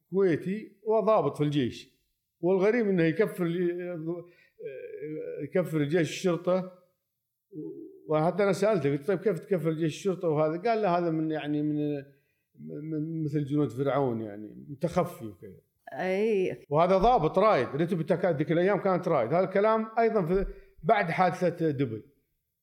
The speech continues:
Speaker 1: فقلت له: "وين؟" قال: "أنا في الدمام. في جامع"، ذكر لي في، في،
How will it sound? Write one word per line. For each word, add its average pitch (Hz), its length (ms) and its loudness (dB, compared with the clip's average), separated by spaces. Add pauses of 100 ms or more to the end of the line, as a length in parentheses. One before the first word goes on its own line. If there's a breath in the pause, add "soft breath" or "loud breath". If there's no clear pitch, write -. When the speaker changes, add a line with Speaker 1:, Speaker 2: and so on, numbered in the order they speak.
(320)
Speaker 1:
فقلت 185 260 -2
له: 247 60 4
"وين؟" 254 240 2
قال: 240 200 2
"أنا 240 180 2
في 185 60 2
الدمام. 165 480 0 (760)
في 165 260 -2
جامع"، 165 460 0
ذكر 208 360 0
لي 131 140 0
في، 147 260 0
في، 143 400 -2